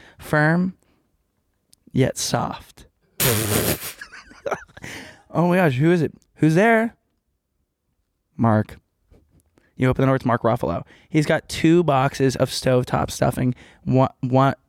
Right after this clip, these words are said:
one in each hand. Under his arm is a newspaper.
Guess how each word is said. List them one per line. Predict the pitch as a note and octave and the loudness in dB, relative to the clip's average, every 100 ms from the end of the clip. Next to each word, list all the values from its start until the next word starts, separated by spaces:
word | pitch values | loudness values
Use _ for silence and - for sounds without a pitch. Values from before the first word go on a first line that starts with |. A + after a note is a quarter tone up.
| - _ _ _ | -20 _ _ _
one | C3+ C3 C#3 | 2 4 4
in | C#3+ | 4
each | C#3 C3+ - | 4 2 0
hand. | B2 - - - _ _ _ _ _ _ _ _ - | -2 -4 -8 -14 _ _ _ _ _ _ _ _ -2
Under | C3+ C3+ | 0 2
his | D3 C#3 | 4 4
arm | C#3 D3+ F#3 F#3+ _ _ _ _ _ _ - - - _ _ _ _ _ _ _ _ _ _ _ _ _ - | 4 2 0 -2 _ _ _ _ _ _ -20 -20 -20 _ _ _ _ _ _ _ _ _ _ _ _ _ -2
is | C#3 | 2
a | C3 | 4
newspaper. | B2+ C#3+ - A#2+ - - - | 4 2 0 -4 -4 -6 -6